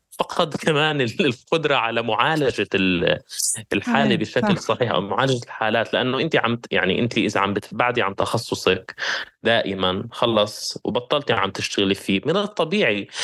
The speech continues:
Speaker 1: إنه هتنسي ال-، ال-، الأساليب،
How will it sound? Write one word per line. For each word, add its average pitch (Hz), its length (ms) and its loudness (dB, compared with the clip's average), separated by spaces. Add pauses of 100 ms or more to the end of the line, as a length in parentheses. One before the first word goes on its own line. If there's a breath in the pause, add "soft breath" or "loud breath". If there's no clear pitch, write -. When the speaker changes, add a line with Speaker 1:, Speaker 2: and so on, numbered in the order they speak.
(260 loud breath)
Speaker 1:
إنه 131 100 2
هتنسي 127 760 0
ال-، 95 540 2 (160)
ال-، 85 400 2
الأساليب، 110 880 0